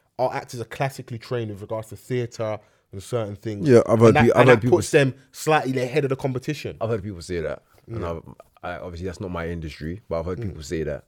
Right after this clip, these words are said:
Speaker 1: Mm.
Speaker 2: Um, can, do you have more to say on that point?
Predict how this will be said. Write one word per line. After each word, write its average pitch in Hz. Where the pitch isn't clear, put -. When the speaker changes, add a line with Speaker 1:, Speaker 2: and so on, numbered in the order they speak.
Speaker 1:
Mm. 104
Speaker 2:
Um, 85
can, 110
do 98
you 104
have 104
more 110
to -
say 120
on 101
that 80
point? 98